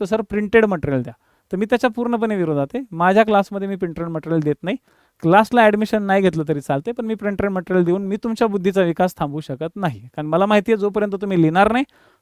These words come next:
तोपर्यंत पुढं भविष्यात तुमचा डिस्क्रिप्टिव्ह पॅटर्न तुमच्या डोक्यात तयार होणार नाही. मी या मताचा आहे, ठीक आहे? तर अपेक्षा करतो तुम्ही या पद्धतीने विचार कराल माझ्याबाबत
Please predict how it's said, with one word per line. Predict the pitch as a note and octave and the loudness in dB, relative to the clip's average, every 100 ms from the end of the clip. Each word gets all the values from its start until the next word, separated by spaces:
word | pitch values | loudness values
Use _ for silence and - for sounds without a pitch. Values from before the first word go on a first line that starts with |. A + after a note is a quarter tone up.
| - | -6
तोपर्यंत | G3 A3 G#3+ | 0 0 0
पुढं | G#3 A3 | 0 0
भविष्यात | G3+ E3+ E3 G3 | 2 0 -2 -6
तुमचा | G3+ F#3 | -6 -2
डिस्क्रिप्टिव्ह | F#3+ F3 - F#3+ - G3 | -2 -2 -6 -8 -4 0
पॅटर्न | F3+ F#3 F3+ | 0 0 -4
तुमच्या | E3+ E3 | -6 -6
डोक्यात | D3+ C#3 D3 | -6 -6 -8
तयार | C#3+ C3+ | -6 -6
होणार | D3 D3+ B2+ - | -6 -6 -6 -10
नाही. | A2 _ _ _ _ _ _ _ _ _ _ _ _ - | -20 _ _ _ _ _ _ _ _ _ _ _ _ -8
मी | E3+ | 0
या | F#3 | 2
मताचा | F#3+ G3+ F#3 F#3 | 2 2 2 2
आहे, | E3+ A#3 _ - C#3+ - _ _ | 0 -2 _ -18 -18 -18 _ _
ठीक | D#3+ F#3+ | -2 0
आहे? | C#4+ _ _ _ _ _ _ | -2 _ _ _ _ _ _
तर | - D#3+ | -8 -8
अपेक्षा | E3+ - G3+ - | -8 -2 0 2
करतो | A3 A3 A3 | 4 2 0
तुम्ही | A#3+ G#3+ G#3+ C4+ _ _ - | -4 -2 -2 -4 _ _ -4
या | D#3+ | 0
पद्धतीने | F3 F3+ F3+ F#3+ F#3 | 0 0 -2 -2 -4
विचार | E3 F3 F3 | -2 -2 0
कराल | F3+ F#3 | -2 -2
माझ्याबाबत | E3 D#3 E3 E3 E3+ | -2 0 2 2 0